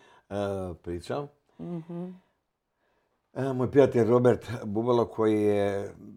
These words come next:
Speaker 1: jako puno učinio na, na tome da se pojavi moja autobiografija, je bio čovjek koji me na, na dnevnoj bazi i na tjednoj bazi, kad smo se nalazili razgovarat, uvijek, e, hrabrio,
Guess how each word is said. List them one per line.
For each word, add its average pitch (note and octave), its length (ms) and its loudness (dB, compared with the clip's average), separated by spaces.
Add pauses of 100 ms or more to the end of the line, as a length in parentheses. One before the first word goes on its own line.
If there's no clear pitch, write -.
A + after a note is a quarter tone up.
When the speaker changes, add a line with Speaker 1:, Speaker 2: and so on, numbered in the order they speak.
(100)
Speaker 1:
jako A2 340 4
puno G2 300 -8
učinio G2+ 400 -4
na, F#2+ 420 -8
na G2 160 -10
tome G2+ 300 -8
da F#2 140 -4
se F2+ 200 -6
pojavi F2+ 500 -4
moja F2 380 -12
autobiografija, F#2 880 -6 (580)
je G#2+ 80 -10
bio A2 140 0
čovjek A2+ 280 0
koji G#2+ 200 -4
me G2+ 260 -6 (120)
na, F#2+ 260 -8 (160)
na F#2+ 220 -14
dnevnoj F#2+ 420 -4
bazi F#2 400 0
i F#2+ 60 -2
na F#2 140 -6
tjednoj F#2 380 -6
bazi, E2+ 280 -4
kad F2+ 160 -12
smo F2+ 100 -14
se F2+ 160 -12
nalazili F#2+ 460 -6
razgovarat, F2+ 600 -4 (580)
uvijek, A2+ 460 0
e, G2 200 -10
hrabrio, G#2+ 880 0